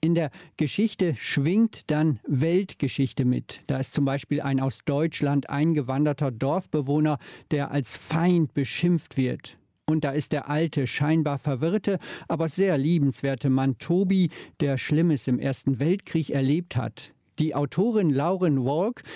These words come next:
spinnt hier die einzelnen Handlungsstränge sehr spannend und gekonnt zusammen.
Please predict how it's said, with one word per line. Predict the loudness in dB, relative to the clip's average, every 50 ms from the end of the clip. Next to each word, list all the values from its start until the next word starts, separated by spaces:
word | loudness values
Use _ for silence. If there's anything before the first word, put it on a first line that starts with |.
| -18 -14 -8
spinnt | -8 -6 0 0 2 2 2 0
hier | 2 2 2 2
die | 2 0 -2 -2 -2
einzelnen | -2 0 2 2 2 2 0 0 2 4 4 2 2 0
Handlungsstränge | 0 2 2 2 2 2 0 0 0 -2 -2 0 2 2 2 2 0 -2 -8 -14 -6 -2
sehr | 0 2 2 2 2
spannend | 0 -4 -2 0 2 2 2 2
und | 2 -2 -2 -2
gekonnt | -2 -4 -2 0 0 0 0 0
zusammen. | -2 -2 0 0 2 2 0 0 -2 -4